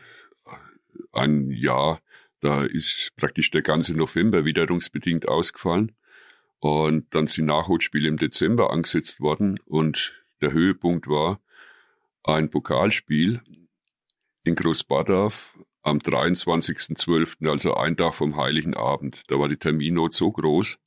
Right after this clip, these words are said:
dass man gesagt hat, also das zieht man jetzt durch. Spielleiter war damals noch der Christoph Hille. Und ja, also das war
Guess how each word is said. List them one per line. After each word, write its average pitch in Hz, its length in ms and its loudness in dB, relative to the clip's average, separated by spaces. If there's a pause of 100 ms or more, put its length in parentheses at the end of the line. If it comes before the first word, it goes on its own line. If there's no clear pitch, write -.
(600)
dass - 140 -2
man 71 100 2
gesagt - 280 -2
hat, 76 120 -2
also 73 180 -4
das - 240 -2
zieht 80 220 -2
man 80 100 2
jetzt - 240 -2
durch. 82 480 0
Spielleiter 71 560 -2
war 71 80 0
damals 69 360 -2
noch 69 80 -8
der 76 140 -2
Christoph - 420 -4
Hille. 85 280 0 (1040)
Und 78 760 0 (320)
ja, - 360 -4
also 67 180 -2
das - 240 -2
war 71 320 0